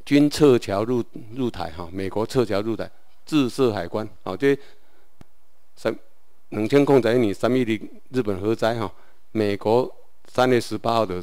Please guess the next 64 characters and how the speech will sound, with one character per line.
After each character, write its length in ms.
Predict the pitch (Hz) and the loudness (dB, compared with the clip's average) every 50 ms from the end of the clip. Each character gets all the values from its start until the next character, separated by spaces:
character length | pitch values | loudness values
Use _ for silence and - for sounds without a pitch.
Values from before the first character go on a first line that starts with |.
| - - | -8 -6
撤 180 | - - 123 | -2 -2 0
退 140 | 113 113 110 | 2 2 2
来 120 | 92 90 95 | 2 0 -2
台 220 | - 90 85 90 | -6 -6 -6 -6
湾， 160 | 90 90 90 - - - - - - - - - - - - - - - | -6 -6 -8 -10 -14 -14 -14 -14 -14 -14 -14 -14 -14 -14 -14 -12 -4 0
啊， 80 | 156 | 0
迄 40 | 160 | 2
阵 140 | 139 139 131 | 2 2 2
上 200 | - 120 110 104 | 2 2 0 2
台 120 | 101 101 | 0 -2
中 180 | 101 110 113 120 | -2 -2 -2 0
撤 200 | - - 135 120 | 2 2 2 2
侨 260 | 98 101 90 92 92 | 0 -2 -4 -6 -6
就 120 | 90 87 82 | -6 -8 -6
中 240 | - - 95 95 98 | -4 -4 -4 -4 -4
国 120 | 117 104 | -4 -4
人， 160 | 82 69 71 - - - - - - - - - - - | -6 -6 -10 -12 -14 -14 -14 -14 -14 -14 -14 -14 -12 -10
哦， 160 | - 85 87 | -8 -8 -6
因 80 | 95 104 | -6 -4
中 140 | - 104 107 | -4 -2 -2
国 80 | 117 | -2
人 120 | 107 90 90 | -2 -4 -4
上 180 | - 90 80 78 | -4 -6 -6 -4
惊 180 | 92 92 90 | -6 -6 -6
死， 140 | - 117 104 95 - - - - - | -6 -8 -8 -8 -10 -14 -14 -2 2
最 140 | - 123 | 4 4
先 220 | 107 95 110 101 104 | 4 2 0 -2 -2
撤 180 | - 110 110 | -4 -4 -6
侨。 160 | 92 - 80 - - - - - - - - - - - - | -6 -8 -12 -14 -14 -14 -14 -14 -14 -14 -14 -14 -14 -12 -8
啊， 100 | - 127 | -6 0
法 160 | 131 147 139 | 4 4 4
国 200 | 127 117 117 110 | 4 4 2 0
嘛 180 | 104 98 92 101 | 0 -2 -4 -6
撤 220 | - - 131 120 | -4 -2 0 0
回 100 | 110 107 | 2 0
欧 240 | 113 - 120 117 113 | 0 0 0 -2 0
洲， 220 | 113 117 107 107 104 | 0 0 0 0 -2
法 240 | - - 110 101 | -2 -2 -2 0
国 160 | 90 95 95 92 | 0 -2 -2 -2
的 60 | 87 85 | -2 -4
领 100 | 90 95 | -6 -6
土， 120 | 90 82 | -6 -8
啊， 120 | - 98 104 - | -8 -8 -8 -10
一 60 | - | -10
部 180 | - - 85 85 | -8 -8 -6 -6
分 220 | 90 90 98 104 | -6 -6 -8 -8
撤 180 | 98 - - 101 | -8 -8 -6 -6
回 120 | 101 101 | -6 -6
韩 200 | 85 82 85 95 | -6 -8 -8 -8
国 240 | 92 - 73 67 67 - | -6 -6 -8 -8 -10 -12
去。 80 | - - - - - - - - - - - - - - - - - - - - - - - - - - - - - - | -14 -14 -14 -14 -14 -14 -14 -14 -14 -14 -14 -14 -14 -14 -14 -14 -14 -14 -14 -14 -14 -14 -14 -14 -14 -14 -14 -14 -14 -12
好， 120 | - - 85 - - - - - - - - - - - - - - - | -12 -10 -10 -10 -12 -14 -14 -14 -14 -14 -14 -14 -14 -14 -14 -14 -8 -4
啊， 80 | - 160 | -2 0
那 80 | 160 | 2
么 140 | 160 147 139 | 4 4 4
咱 100 | 139 131 147 | 4 4 4
来 120 | 143 131 | 4 4
想 160 | 117 113 107 | 4 2 0
讲， 160 | 107 131 143 - - - - - - - | 0 0 -2 -4 -8 -12 -14 -14 -14 -12
是 160 | - - 123 | -4 0 2
安 60 | 139 | 4
怎 240 | 165 160 156 - - - - - - - - | 4 4 2 0 -2 -8 -12 -14 -14 -14 -12
美 220 | 233 165 165 165 160 151 | -10 -6 -6 -4 -4 2
国 180 | - 151 127 | 4 6 6